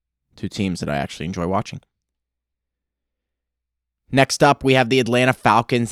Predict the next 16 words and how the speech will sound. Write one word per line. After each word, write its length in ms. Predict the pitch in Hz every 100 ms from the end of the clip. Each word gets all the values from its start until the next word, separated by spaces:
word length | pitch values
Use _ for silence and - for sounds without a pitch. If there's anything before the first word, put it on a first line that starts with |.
| -
at 260 | 107 107
the 60 | 101
Baltimore 600 | - 98 107 - 107 101
Ravens. 600 | 92 98 110 98 95 87
The 80 | 90
Ravens 560 | 95 113 123 104 95
are 40 | -
the 80 | 95
favorite 320 | 101 95 101
here, 320 | 110 104 98 - _ -
minus 380 | 95 113 120
seven 320 | - - 117 120
and 80 |
a 20 | 110
half 240 | 110 -
points. 460 | 110 113 104 -